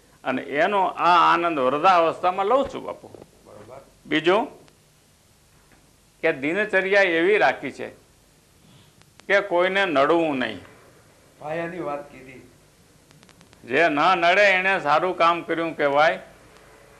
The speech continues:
Speaker 1: આખા દિવસમાં, આખા ઘરમાં, દિનચર્યામાં સવારથી વહેલા ઉઠવાનું હોય તો ઉઠીને આપણે શા-, શાંતિથી બ-, બેઠા બેઠા પરમાત્માનું ભજન કરવું, મનમાં જે આનંદના રસ હોય, જેને વહેલું જાવું હોય એને વહેલા તૈયાર થવા દેવા.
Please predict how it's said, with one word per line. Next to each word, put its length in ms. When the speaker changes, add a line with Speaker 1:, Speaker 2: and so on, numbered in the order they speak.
Speaker 1:
આખા 340
દિવસમાં, 640
આખા 300
ઘરમાં, 440
દિનચર્યામાં 840
સવારથી 580
વહેલા 380
ઉઠવાનું 680
હોય 260
તો 100
ઉઠીને 420
આપણે 480
શા-, 220
શાંતિથી 560
બ-, 220
બેઠા 420
બેઠા 220
પરમાત્માનું 760
ભજન 320
કરવું, 420
મનમાં 400
જે 120
આનંદના 580
રસ 260
હોય, 140
જેને 360
વહેલું 420
જાવું 280
હોય 100
એને 160
વહેલા 260
તૈયાર 320
થવા 240
દેવા. 240